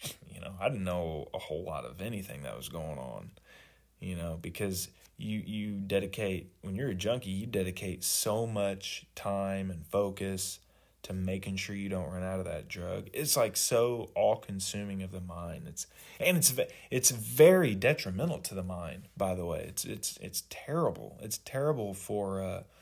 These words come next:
for your psyche and your cognition, because your brain just learns to rely on such s-, single-minded, si-, simple tracked stuff, and it, and it's so all-consuming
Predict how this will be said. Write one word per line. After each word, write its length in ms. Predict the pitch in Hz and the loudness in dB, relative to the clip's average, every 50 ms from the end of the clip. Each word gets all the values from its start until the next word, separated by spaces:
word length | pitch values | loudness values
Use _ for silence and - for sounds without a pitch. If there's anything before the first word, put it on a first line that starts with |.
| - - - - _ _ | -20 -20 -20 -20 _ _
for 240 | - - - 107 98 | -16 -10 -8 -4 -4
your 140 | 98 95 92 | -2 -2 -2
psyche 500 | 92 - - 101 101 107 110 - 98 95 | -4 -2 0 0 0 0 -2 -4 -6 -4
and 100 | 95 95 | -2 -2
your 100 | 95 92 | -2 -2
cognition, 680 | 95 - 110 107 95 95 95 110 127 - - 98 95 | 0 0 0 2 2 0 0 0 0 0 0 -2 -2
because 380 | 92 98 95 - 113 104 95 95 - - - - - - | -2 -4 -4 -4 -4 -4 -4 -6 -10 -16 -20 -20 -20 -10
your 140 | - - 147 | -4 -2 -2
brain 420 | 139 110 107 101 104 127 143 143 113 | -2 0 2 2 2 2 2 0 0
just 340 | 101 95 - - - - | 2 2 2 0 0 -2
learns 320 | - 104 104 107 110 104 98 | -4 -2 -2 0 -2 -4 -4
to 100 | - 98 | -6 -6
rely 460 | 95 95 92 90 87 90 92 107 123 | -6 -4 -4 -4 -4 -4 0 2 2
on 220 | 113 92 95 92 87 | 2 2 0 -2 -2
such 300 | - - 101 90 - - | -2 -2 -2 -2 0 0
s-, 260 | - - - - - - | 2 2 2 2 0 0
single-minded, 1500 | - - - - - 110 117 131 117 101 95 95 92 90 92 92 92 95 98 101 110 110 104 98 92 82 80 69 - | 0 0 2 0 0 -2 -4 -2 -2 -2 -2 -2 -4 -4 -4 -4 -4 -4 -4 -2 -4 -4 -4 -4 -4 -4 -6 -4 2
si-, 300 | - - - - 113 107 - | 2 4 4 2 0 -2 0
simple 460 | - - - 135 131 127 - 113 98 98 | 0 2 2 2 0 0 0 -2 -2 -2
tracked 540 | - - - - 113 110 110 - - - - | -4 -6 2 4 4 6 4 2 0 -2 -2
stuff, 520 | - - - - 104 107 101 87 - - | -2 -2 2 4 4 4 4 2 0 -6
and 120 | 90 101 | -6 -6
it, 80 | 98 - - | -6 -6 -6
and 180 | 104 107 101 95 | -6 -6 -4 -4
it's 160 | 95 95 - | -4 -2 -2
so 640 | - - - - - - - 120 110 117 123 123 120 | 0 2 2 4 4 6 10 10 10 10 10 10 10
all-consuming 960 | 117 113 110 110 107 - - 101 95 - - 120 131 123 104 90 78 80 87 | 10 12 10 10 8 4 -2 -4 -4 -2 -2 0 0 0 -2 -2 -4 -6 -10